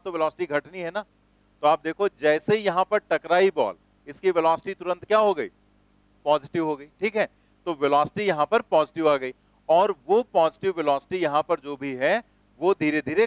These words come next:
कम होगी। Reverse वाली condition की हम बात कर रहे हैं, rebound वाली condition की।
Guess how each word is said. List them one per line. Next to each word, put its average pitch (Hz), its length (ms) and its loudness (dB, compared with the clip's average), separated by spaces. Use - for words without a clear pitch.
कम 190 160 2
होगी। 123 300 -18
Reverse 170 540 0
वाली 185 240 2
condition 151 520 -4
की 170 80 -6
हम 156 140 -10
बात 151 240 2
कर 170 120 0
रहे 123 120 -10
हैं, 101 140 -14
rebound 147 360 0
वाली 151 240 2
condition 123 400 -6
की। 95 180 -20